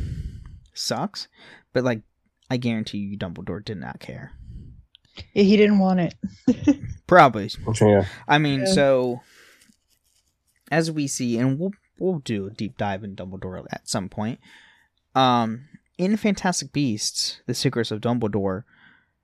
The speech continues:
Speaker 1: he <laughs> almost was nominated as Minister of Magic.
Speaker 2: Yeah,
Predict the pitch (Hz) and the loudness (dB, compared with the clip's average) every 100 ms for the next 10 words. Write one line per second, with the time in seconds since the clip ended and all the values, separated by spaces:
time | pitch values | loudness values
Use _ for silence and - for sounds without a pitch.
0 | _ _ _ _ _ _ - - - 165 | _ _ _ _ _ _ -18 -8 0 2
1 | - - - 185 175 - 135 135 135 147 | 2 -2 0 2 2 2 0 2 2 2
2 | 120 139 107 104 - 117 - 127 156 151 | 0 2 0 -2 -4 -4 -2 2 4 4
3 | - 123 110 110 107 117 - - - _ | 2 0 0 -2 -4 -4 -6 -12 -16 _
4 | _ _ _ _ _ _ _ _ - 240 | _ _ _ _ _ _ _ _ 0 2
5 | 233 | 2